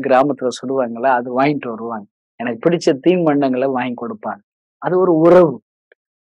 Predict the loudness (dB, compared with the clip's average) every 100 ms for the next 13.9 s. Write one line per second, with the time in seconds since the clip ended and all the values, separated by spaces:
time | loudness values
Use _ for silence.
0 | _ -10 0 4 6 4 4 4 6 6
1 | 4 4 4 4 2 -2 -2 -2 0 0
2 | -2 -4 -4 -6 -6 -6 -8 _ _ _
3 | -16 -4 2 2 2 -6 -4 -2 -2 -4
4 | -8 -4 -2 2 2 4 2 0 -6 -10
5 | -12 _ _ _ _ _ -12 -2 0 2
6 | 4 4 4 4 4 6 4 4 2 0
7 | 0 0 0 -2 -4 -4 0 0 0 2
8 | 0 -2 _ 2 4 4 0 0 0 0
9 | -2 -4 -6 -4 -2 -4 -6 -4 -2 -2
10 | -6 -20 _ -4 -2 0 2 6 6 6
11 | 6 4 2 -6 -2 0 2 2 2 -2
12 | -2 -2 -2 -2 -4 -4 -2 2 4 4
13 | 2 0 -2 -4 -4 -8 -8 -8 -10